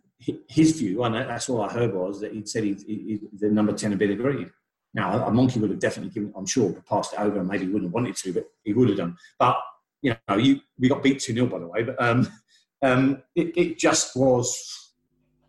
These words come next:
I mean, there's no way back, really, for, for, for what's a great player. And I've got to say, that is something I regret, because I'd love to have seen him play. Oh, he could have been. He, he looked, he looked tremendous. All right, it was, he,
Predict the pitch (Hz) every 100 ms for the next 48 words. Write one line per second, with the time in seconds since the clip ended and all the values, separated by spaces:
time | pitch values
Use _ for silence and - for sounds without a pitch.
0 | _ 127 131 123 131 110 131 151 - -
1 | _ - 113 95 104 - 120 - 117 113
2 | 120 - 117 113 113 143 - 127 - -
3 | 156 110 131 - - - 127 220 - 151
4 | 98 127 - _ _ _ _ _ _ _
5 | 147 143 143 - - - 147 135 127 117
6 | 170 - - - 120 127 135 123 113 147
7 | - - - 117 95 - 107 - - 104
8 | - 127 117 107 101 90 90 - - _
9 | _ _ _ _ _ _ - 117 123 120
10 | 123 120 120 - - _ _ _ - 139
11 | 127 131 123 123 113 - 131 120 110 113
12 | - _ _ 110 104